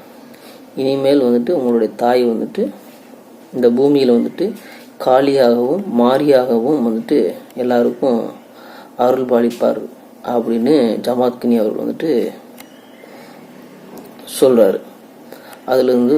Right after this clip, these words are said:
வந்துட்டு ரேணுகா தேவி அவர்கள் வந்து, ரேணுகா தேவிங்கிற தாய் வந்துட்டு காளியாகவும் மாரியாகவும் நமக்கு வந்துட்டு அவதாரமாக வந்துட்டு விளங்குறாங்க ரேணுகா தேவி அவர்கள்.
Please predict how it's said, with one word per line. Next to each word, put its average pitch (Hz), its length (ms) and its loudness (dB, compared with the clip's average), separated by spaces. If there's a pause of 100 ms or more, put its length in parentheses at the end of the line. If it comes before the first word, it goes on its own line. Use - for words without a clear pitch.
(100)
வந்துட்டு 120 460 0 (580)
ரேணுகா 135 540 2
தேவி 117 380 2
அவர்கள் 113 280 -2
வந்து, 113 260 -4
ரேணுகா 127 360 0
தேவிங்கிற 117 460 0 (520)
தாய் 123 260 2
வந்துட்டு 117 420 0 (120)
காளியாகவும் 123 720 2
மாரியாகவும் 120 560 0
நமக்கு 113 360 -4
வந்துட்டு 117 420 -2 (880)
அவதாரமாக 123 720 2
வந்துட்டு 113 680 -2 (260)
விளங்குறாங்க 113 720 0 (540)
ரேணுகா 123 220 0
தேவி 101 300 -2
அவர்கள். - 300 -6